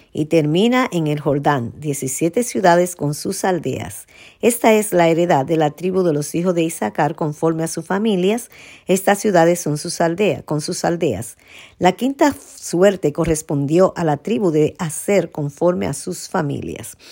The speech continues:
Y su territorio abarcó el Cat, Ajalí,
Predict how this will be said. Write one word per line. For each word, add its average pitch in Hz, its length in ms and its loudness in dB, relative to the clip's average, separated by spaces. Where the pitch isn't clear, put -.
Y 254 120 4
su 262 180 2
territorio 208 560 4
abarcó 165 520 4
el 147 300 -4
Cat, - 320 -2
Ajalí, 170 880 -2